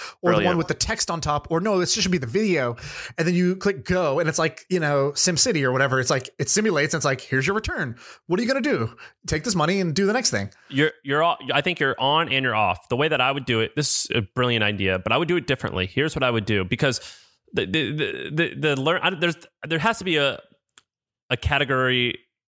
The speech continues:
Speaker 2: of, like, learning that this is under, but this type of learning always works best for me. And I'm pretty sure it's the best for most humans, which is, like, you know, when you learn how to play guitar, you copy other people's work, right?
Speaker 1: Yes.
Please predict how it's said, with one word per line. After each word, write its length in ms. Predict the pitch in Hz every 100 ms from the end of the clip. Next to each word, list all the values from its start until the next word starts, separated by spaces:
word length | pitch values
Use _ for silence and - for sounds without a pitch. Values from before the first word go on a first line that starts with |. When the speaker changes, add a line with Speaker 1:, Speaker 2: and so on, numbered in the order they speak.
| -
Speaker 2:
of, 300 | 117 107 98 _
like, 220 | 117 104
learning 320 | 107 107 104
that 140 | 98
this 160 | 113 -
is 100 | 101
under, 320 | 101 98 90
but 260 | 92 104 -
this 140 | 135
type 140 | 160 147
of 80 | 110
learning 280 | 113 113
always 300 | 110 107 113 120
works 120 | 110
best 220 | - 110
for 80 | -
me. 220 | 101 113
And 80 | 104
I'm 80 | 104
pretty 180 | 214 214
sure 160 | -
it's 140 | 117 -
the 80 |
best 240 | 113 104 -
for 80 | 98
most 260 | 95 95
humans, 400 | 107 95 - - - -
which 180 | - 131
is, 240 | 143 120 -
like, 260 | 123 107 - - -
you 80 | -
know, 120 | 156
when 100 | 208
you 100 | 190
learn 120 | 143 147
how 80 |
to 60 | 135
play 160 | - 120
guitar, 480 | 110 120 107 92 107 - -
you 200 | 117 117 - _ -
copy 420 | - 139 147 151
other 220 | 117 117
people's 320 | - 120 123
work, 240 | 196 110 -
right? 200 | 107 - -
Speaker 1:
Yes. 380 | 131 104 -